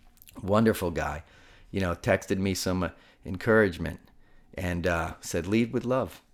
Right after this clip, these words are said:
Lead with love and you'll be okay." Those are true words, you know? I was like, "He's right. Not about me. It's about you."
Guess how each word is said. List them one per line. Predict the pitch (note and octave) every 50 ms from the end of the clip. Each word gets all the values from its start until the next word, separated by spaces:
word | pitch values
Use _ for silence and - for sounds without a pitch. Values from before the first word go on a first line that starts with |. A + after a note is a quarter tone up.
| _ _ _ _ -
Lead | - F2+ G#2 A2 A2
with | A#2+ A2+
love | G#2+ G#2+ A2 A2 F#2+ D2+
and | D2+ D2
you'll | D#2 F2
be | F2 F2+ F#2 F2+
okay." | G2 G2 - A#2+ A2+ A#2 D2+ D#2 - _ _ _ _ _ _ _ _ _ _ _ _ _ _ _ _ _ _ _ _ _ _ _ - _ _ _ -
Those | G2 G2 G#2
are | G#2+
true | - - D3 C#3
words, | C3+ C#3+ E3+ G3+ F#3 A#2+ - - - - _ _ _ _ _ _ _ _ -
you | - F2+
know? | F#2 G#2+ C3+ D#3 - - _ _ _ - _ _ _ -
I | - -
was | A2 -
like, | C3+ C3
"He's | C#3 C#3+ B2 A2
right. | B2+ E3 F#3 - - _ _ _ _ _ _ - -
Not | - C#3+ E3
about | D3+ C3 B2+ - - F2
me. | C3 E3 D#3 - - - - - - - - _ _ _ _ _
It's | _ -
about | - - D3+ D3+ B2
you." | D#3 G3+ G3+ -